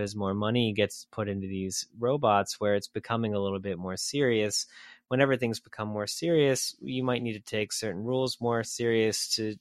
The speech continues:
you know, again, ensure all that objectivity and fairness. I mean, look at how many rules there are in, in F one. Um, there are a lot. Um, but it's not to say people aren't having fun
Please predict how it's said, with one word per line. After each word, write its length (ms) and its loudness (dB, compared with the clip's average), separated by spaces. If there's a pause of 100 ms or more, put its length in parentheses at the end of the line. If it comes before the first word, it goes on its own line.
you 140 -6
know, 260 -4
again, 280 -4
ensure 500 0
all 140 2
that 240 0 (500)
objectivity 720 -2
and 120 -2
fairness. 460 2
I 40 -2
mean, 100 0
look 140 0
at 100 0
how 80 0
many 180 0
rules 360 -4
there 200 2
are 260 2
in, 320 -6
in 140 -12
F 240 -10
one. 400 0 (600)
Um, 520 0 (800)
there 180 2
are 160 2
a 80 6
lot. 300 0 (640)
Um, 280 4
but 140 4
it's 100 -2
not 140 4
to 60 -6
say 140 2
people 380 -2
aren't 260 0
having 240 -10
fun 460 0